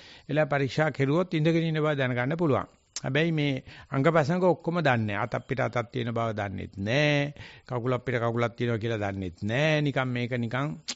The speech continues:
අලාකුලක් වගේ තියෙනවා. ශබ්ද ඇහෙනවද ඇහුවොත් අහන්න බැරි කමක් නැහැ. රූප, ගඳ,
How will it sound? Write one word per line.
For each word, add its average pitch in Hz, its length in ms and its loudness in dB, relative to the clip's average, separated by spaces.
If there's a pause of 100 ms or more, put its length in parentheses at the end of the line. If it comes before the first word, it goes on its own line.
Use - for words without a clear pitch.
(160)
අලාකුලක් 117 540 -6
වගේ 127 240 -4
තියෙනවා. 139 400 2 (360)
ශබ්ද 131 400 -4
ඇහෙනවද 143 420 4
ඇහුවොත් 143 400 2
අහන්න 165 360 0
බැරි 156 240 2
කමක් 135 360 0
නැහැ. 175 220 0 (960)
රූප, 127 420 0 (480)
ගඳ, 123 280 2